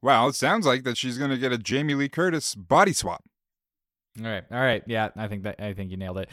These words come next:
Speaker 2: Okay, I think that's enough for right now.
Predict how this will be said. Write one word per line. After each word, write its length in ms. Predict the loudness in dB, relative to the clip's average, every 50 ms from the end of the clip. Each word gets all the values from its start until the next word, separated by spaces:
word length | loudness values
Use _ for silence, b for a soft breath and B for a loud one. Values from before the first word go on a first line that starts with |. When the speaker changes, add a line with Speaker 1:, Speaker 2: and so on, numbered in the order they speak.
| B B B 4
Speaker 2:
Okay, 320 | 8 10 10 10 10 8 4 2
I 80 | 2
think 240 | 4 6 4 6 8
that's 220 | 8 8 8 8
enough 400 | 4 4 4 4 4 2 -4 -14 -18 _ _ _ -2
for 120 | 0 2
right 240 | 4 4 4 4 2
now. 420 | 0 -2 -2 -2 -2 -4 -4 -6